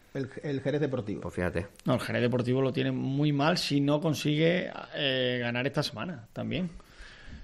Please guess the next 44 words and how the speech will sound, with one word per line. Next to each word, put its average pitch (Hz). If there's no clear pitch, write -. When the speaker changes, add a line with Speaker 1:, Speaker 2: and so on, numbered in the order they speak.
Speaker 3:
Pero 131
es 131
que 147
está 143
el 143
San 147
Fernando 151
con 165
el 160
Torremolino, 139
juega 139
con 151
el 147
Torremolino 143
también 143
y -
con 165
el 147
Cádiz 143
Mirandilla, 131
que -
el 113
Cádiz 123
Mirandilla 131
tiene 156
treinta 143
y 123
tres 120
Speaker 2:
Tiene 120
alguna 120
Speaker 3:
también. 101
Speaker 2:
opción, 151
siempre 107
y -
cuando 110
pierda 123
el 117
Villanovense, 120
pero 101
va 104
a 107
tener 110
alguna 113
opción. 175